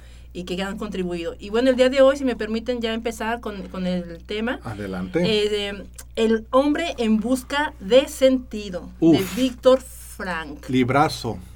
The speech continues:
Speaker 2: librazo. Fíjate que este libro, una de las cosas que, que tiene de los datos curiosos, Víctor no lo quería sacar como tal, que de hecho,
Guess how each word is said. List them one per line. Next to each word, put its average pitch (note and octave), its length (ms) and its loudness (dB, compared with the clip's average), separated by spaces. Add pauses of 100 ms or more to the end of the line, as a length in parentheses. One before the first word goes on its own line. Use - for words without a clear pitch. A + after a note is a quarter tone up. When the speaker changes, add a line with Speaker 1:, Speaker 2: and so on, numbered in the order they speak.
(140)
Speaker 2:
librazo. B2 600 -4 (300)
Fíjate F#3 420 2
que E3+ 120 0
este F3+ 220 2
libro, F3+ 560 4
una D3+ 220 0
de D3+ 80 4
las B2 200 0
cosas D3 360 -2
que, B2+ 180 0
que A#2 140 -8
tiene C3 280 -2
de B2 120 0
los A2 160 -2
datos B2 300 -2
curiosos, C3+ 520 -2 (460)
Víctor E3+ 800 2
no C3+ 260 0
lo D3+ 180 0
quería C#3+ 540 2
sacar B2+ 420 -4
como C3 280 -4
tal, C3+ 260 0 (600)
que B2 440 0
de A#2 220 -2
hecho, D3 420 2